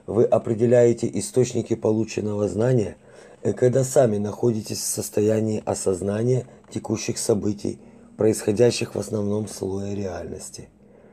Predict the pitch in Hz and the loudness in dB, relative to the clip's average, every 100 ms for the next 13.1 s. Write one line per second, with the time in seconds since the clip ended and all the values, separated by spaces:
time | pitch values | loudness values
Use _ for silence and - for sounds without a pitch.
0 | - - _ _ _ 90 110 120 127 127 | -20 -20 _ _ _ 0 2 4 4 4
1 | 127 131 123 120 113 110 - 123 127 107 | 2 2 4 2 0 -4 -2 -2 0 -2
2 | 101 117 127 117 92 - - - - - | 2 2 2 0 -4 -12 -20 -20 -8 -2
3 | 104 117 113 107 - 104 104 107 101 104 | 0 2 2 0 -4 -4 0 0 2 4
4 | 135 98 - - - - 110 123 131 165 | 2 0 -6 -20 -8 -4 -2 0 0 2
5 | 135 131 - 113 107 95 85 101 95 87 | 2 0 0 -2 0 -2 -2 -2 -4 -8
6 | - 101 98 92 82 - _ - - - | -6 -2 -2 -2 -10 -18 _ -20 -20 -2
7 | 110 123 135 127 - 131 120 123 117 - | 2 4 6 4 4 2 4 4 2 2
8 | 127 131 117 120 123 123 117 - 113 113 | 2 4 6 4 2 -2 0 -2 -2 2
9 | 120 120 117 113 107 - 107 110 139 123 | 4 4 4 4 2 0 2 2 2 0
10 | 92 - _ _ - 120 139 139 131 127 | -2 -10 _ _ -2 0 2 2 2 4
11 | 127 131 131 120 - 95 101 104 - - | 4 2 2 0 2 0 0 -2 -4 -2
12 | 104 - 104 98 92 95 101 - 80 80 | -2 -4 -8 -8 -6 -8 -8 -10 -10 -12